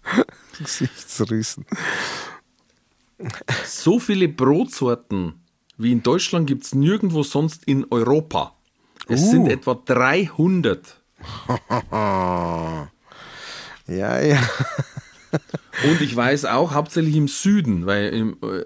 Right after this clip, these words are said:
Speaker 2: im oberen Teil gibt's mehr so das Schwarzbrot und das, was halt lang hält bei Flut und so. Ähm, aber bei uns, eh gut, das ist natürlich die Frage, weil du hast ja diese großen Ketten
Speaker 1: Ja.
Speaker 2: und beim einen heißt's Fitnessbrot und beim anderen heißt's Körnerweckerl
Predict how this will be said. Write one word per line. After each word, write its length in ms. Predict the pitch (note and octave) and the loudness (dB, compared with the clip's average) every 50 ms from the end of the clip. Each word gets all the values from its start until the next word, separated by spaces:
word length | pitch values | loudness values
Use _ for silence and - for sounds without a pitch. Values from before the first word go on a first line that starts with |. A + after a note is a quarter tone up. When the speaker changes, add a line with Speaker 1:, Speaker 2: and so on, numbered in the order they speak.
| G2 G#2 | -6 -4
Speaker 2:
im 160 | A2+ A#2 A2 - | -4 -4 -2 0
oberen 280 | - D3+ D3+ E3 D#3+ D3+ | 2 4 4 4 2 2
Teil 200 | D3+ C#3 C#3+ C#3 | 0 -2 -2 0
gibt's 260 | C#3 C#3 B2+ - - | -2 -4 -6 -4 -2
mehr 140 | B2+ B2 B2+ | -2 0 0
so 100 | B2 B2 | 0 0
das 140 | A#2 A#2 - | -2 -2 -4
Schwarzbrot 680 | - - G2 F#2 A2 - - - - G#2 G2+ F#2+ F2+ | -2 -2 -2 -2 -2 -4 -6 -6 -2 -2 -2 0 -2
und 180 | F2+ F2 E2 - | -4 -6 -4 -6
das, 260 | E2+ F2 - - _ _ _ _ _ _ _ _ _ _ _ _ _ _ _ _ _ _ _ _ _ | -8 -8 -8 -14 _ _ _ _ _ _ _ _ _ _ _ _ _ _ _ _ _ _ _ _ _
was 140 | - G#2+ G#2 | -6 -2 0
halt 120 | A#2 A2+ G2+ | 0 0 2
lang 220 | G2 G2 A2+ G#2+ | 2 2 2 2
hält 260 | G2 G#2 A2 A2+ - - | 4 2 2 0 0 -2
bei 100 | G#2 F#2 | -2 -2
Flut 320 | - - G2+ G#2 F#2 F#2+ | 0 -2 -4 -4 -2 -2
und 120 | F#2+ F2+ F2 | -2 -2 -2
so. 200 | F#2 F2+ E2+ - _ - - - - - - _ _ | -2 -4 -4 -6 _ -20 -20 -20 -20 -20 -20 _ _
Ähm, 560 | - G#2 G2+ G2 G2 G2 G2 F#2+ F#2+ F#2+ F#2+ - _ _ _ _ _ _ _ _ _ _ _ _ _ - _ _ - | -2 -2 0 0 0 0 0 -2 -2 -4 -6 -10 _ _ _ _ _ _ _ _ _ _ _ _ _ -16 _ _ -8
aber 760 | - F#2+ G2 G2+ G#2 G2+ - G2 F#2+ F#2+ F#2+ F#2+ F#2+ F#2+ F#2 | -6 -4 -2 -2 -4 -2 -2 -2 0 0 -2 -2 -4 -6 -4
bei 140 | - G2+ G2+ | -2 -2 0
uns, 200 | B2 C3+ - - | 0 -2 0 -2
eh 40 | A#2+ | 2
gut, 340 | A#2 D3+ E3 - - - - _ _ _ | 4 4 4 4 0 -14 -20 _ _ _
das 140 | - C3 C3 | -2 0 0
ist 120 | D3+ D#3+ D#3 | 2 4 4
natürlich 260 | D3+ C3+ C3+ C#3 B2 | 4 4 4 2 2
die 100 | B2+ A2+ | 2 0
Frage, 480 | - - G#2 G2+ A2+ B2 A#2+ A2 G2+ | 0 0 2 2 2 2 2 2 2
weil 160 | F#2+ G2 G2+ G2+ | 2 0 0 0
du 140 | A2 A2 A#2 | 2 2 2
hast 180 | C#3 C#3 - | 0 0 -2
ja 60 | C3+ A#2 | -2 0
diese 240 | B2 A#2+ A2+ A2+ | 0 0 0 0
großen 420 | G#2 - A2 A#2 C#3 C3+ - A2 - | 0 2 2 2 2 2 -2 -4 0
Ketten 440 | - A#2+ C#3 - _ - G3 A3+ - _ _ _ _ _ _ _ _ _ _ | 0 0 0 0 _ 0 0 0 -2 _ _ _ _ _ _ _ _ _ _
Speaker 1:
Ja. 180 | A#2 A#2+ B2 B2+ | -2 0 2 4
Speaker 2:
und 60 | C#3+ | 4
beim 180 | C3+ C3 B2 | 6 6 6
einen 260 | A2+ A#2 C3+ D3 D#3 C#3+ | 4 4 4 4 6 6
heißt's 280 | C3+ B2 - - - | 4 4 2 -2 -8
Fitnessbrot 800 | - - F3 F3+ F3 F3+ G3+ F#3+ - - - D#3+ F3 F#3 G3 G3+ | 0 0 0 0 2 0 0 0 0 0 0 2 4 4 2 2
und 80 | F#3 | 2
beim 140 | F3+ D#3 D3 | 0 2 2
anderen 280 | C3+ C#3+ D3+ D3+ D3 D3+ C#3+ | 2 2 4 4 4 2 2
heißt's 220 | C#3+ C#3 - - | 0 -2 -4 -2
Körnerweckerl 960 | - C#3 C3+ C3+ C3 A#2+ A2 G2+ G2 G2 F2 - F#2 F2 F2 E2+ D#2+ D#2 - | 0 2 2 4 4 4 2 2 2 0 -2 -2 -2 -2 -2 -4 -6 -8 -12